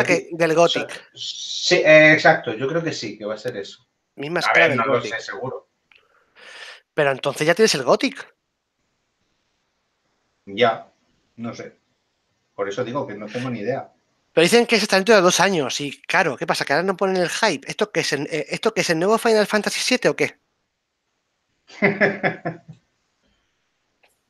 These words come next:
Speaker 2: Para toda la gente que no lo sepa, hace un montón de años anunció el Final Fantasy siete y después de años y años de espera, pues a-, ahora este año han sacado gameplay y vídeo de Gua-, del nuevo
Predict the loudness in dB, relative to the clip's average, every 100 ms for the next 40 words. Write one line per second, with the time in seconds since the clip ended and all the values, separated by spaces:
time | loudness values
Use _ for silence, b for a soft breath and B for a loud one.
0 | _ _ _ _ _ _ _ _ _ -20
1 | _ _ _ _ _ _ _ _ -2 0
2 | 4 4 4 2 -2 0 -2 0 0 0
3 | 0 0 0 0 -2 -4 -4 -6 -6 -2
4 | 0 2 0 -2 -4 -6 -6 -4 -2 -2
5 | 0 0 0 -2 -4 -4 0 0 2 2
6 | 2 -2 -6 -8 -6 -4 0 2 4 4
7 | 4 4 4 2 2 2 2 -2 -4 0
8 | 2 2 -2 -4 0 0 4 4 8 8
9 | 6 6 4 4 0 -6 B B B B
10 | B B B -2 0 0 0 2 2 0
11 | -2 0 0 0 -2 -2 0 0 0 -4
12 | -4 -4 -4 -2 0 -2